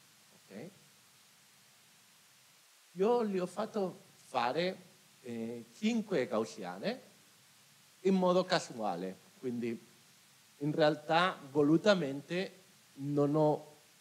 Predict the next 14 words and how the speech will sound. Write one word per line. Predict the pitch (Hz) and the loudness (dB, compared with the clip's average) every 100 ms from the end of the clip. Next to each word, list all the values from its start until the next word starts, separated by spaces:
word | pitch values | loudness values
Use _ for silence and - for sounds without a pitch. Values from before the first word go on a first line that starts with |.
| _ _ _ _ _ _ _ _ _ _ | _ _ _ _ _ _ _ _ _ _
definito | 131 143 - 156 135 131 - 147 139 - | -2 -2 0 -4 -4 -6 -2 0 0 -4
l'estato | 123 123 - 117 165 | -8 -6 -4 -2 0
random, | 147 104 95 113 139 185 - - _ _ _ _ _ | 0 0 -2 -2 -2 -2 -6 -18 _ _ _ _ _
quindi | - 180 190 | -2 2 6
ognuno | 185 175 175 185 196 | 6 6 2 0 -2
di | 202 | -4
noi | 190 120 139 165 - - _ _ _ _ _ _ _ - | -2 2 2 0 -4 -20 _ _ _ _ _ _ _ -4
avrà | 185 147 110 120 | 0 0 0 -2
nel | 127 | -2
momento | 117 117 117 117 | -4 -4 -4 -6
che | 123 139 | -6 -2
le | 139 | -2
se-, | 135 123 - | -2 -6 -6
esegue | 143 165 113 104 107 127 143 | -10 -12 -8 -8 -6 -6 -6